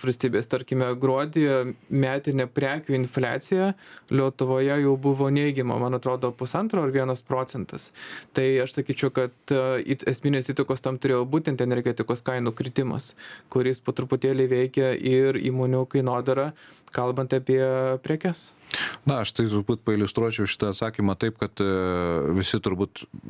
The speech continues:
Speaker 2: galbūt neatsimenam jau, bet pandemijos metu ir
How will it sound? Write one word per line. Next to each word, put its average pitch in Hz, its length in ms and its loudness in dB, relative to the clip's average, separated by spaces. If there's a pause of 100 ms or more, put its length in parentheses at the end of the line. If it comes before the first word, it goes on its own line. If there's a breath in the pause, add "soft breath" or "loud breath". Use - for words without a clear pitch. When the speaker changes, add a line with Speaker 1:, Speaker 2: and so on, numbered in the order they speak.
(300)
Speaker 2:
galbūt 95 400 0
neatsimenam 90 720 0
jau, 92 140 2 (100)
bet 92 160 -4
pandemijos 92 640 0
metu 90 380 0
ir 85 160 2